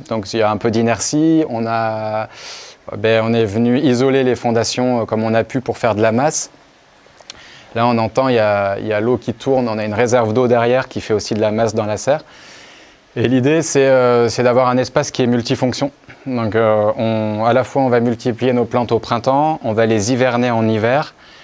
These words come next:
et puis on va pouvoir, euh, accueillir aussi des ateliers de projets, des stages, des tas de trucs.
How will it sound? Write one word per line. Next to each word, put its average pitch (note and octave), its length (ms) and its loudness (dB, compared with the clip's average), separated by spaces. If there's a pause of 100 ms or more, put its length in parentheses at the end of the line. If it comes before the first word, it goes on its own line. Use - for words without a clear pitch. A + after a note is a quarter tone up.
(200)
et A2+ 80 -4
puis B2+ 160 -2
on A#2+ 80 2
va A2 140 4
pouvoir, A#2+ 400 0
euh, A#2 180 4
accueillir B2 480 2
aussi A#2 240 -2
des A#2 220 2
ateliers A#2 420 0
de A2+ 60 -14
projets, C3 720 2
des A2 160 -2
stages, B2+ 800 2
des A2 260 2
tas A2+ 120 0
de A2 60 -6
trucs. C3+ 300 -2